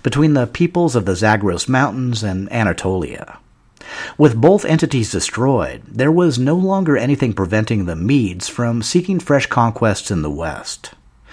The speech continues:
Taking his own armies east to meet them,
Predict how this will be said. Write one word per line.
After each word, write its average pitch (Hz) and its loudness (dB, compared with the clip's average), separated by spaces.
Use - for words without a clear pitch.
Taking 196 4
his 120 2
own 156 4
armies 113 2
east 135 -2
to 101 0
meet 117 0
them, 78 -10